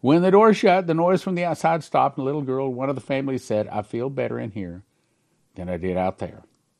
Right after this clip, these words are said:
It was then that I woke up. Now, I've got other things, but I'm gonna pause for just a second. I'm gonna bring up,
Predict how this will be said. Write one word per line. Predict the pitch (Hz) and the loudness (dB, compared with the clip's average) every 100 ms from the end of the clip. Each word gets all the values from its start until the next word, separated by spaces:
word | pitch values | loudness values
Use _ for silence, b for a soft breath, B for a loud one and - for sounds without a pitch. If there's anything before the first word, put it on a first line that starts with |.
| _ _ | _ _
It | 107 | -8
was | 95 87 | -8 -6
then | 135 117 95 | -4 -4 -2
that | 95 | -2
I | |
woke | 98 101 | -2 -4
up. | - 101 | -6 -6
Now, | 110 - _ _ _ | -6 -6 _ _ _
I've | 107 98 | -4 -2
got | 110 139 190 | 0 0 2
other | 220 127 | 2 0
things, | - 80 _ - _ b b b b | -4 -12 _ -20 _ b b b b
but | - 80 | -14 -6
I'm | |
gonna | 113 139 | -2 -2
pause | - 151 135 113 101 | 2 6 6 6 2
for | - | -6
just | 90 98 - 98 | -6 -6 -6 -14
a | |
second. | - 92 - 98 | -6 -6 -4 -6
I'm | 107 | -6
gonna | 95 | -6
bring | 98 117 120 | -6 -6 -4
up, | 113 117 | -6 -8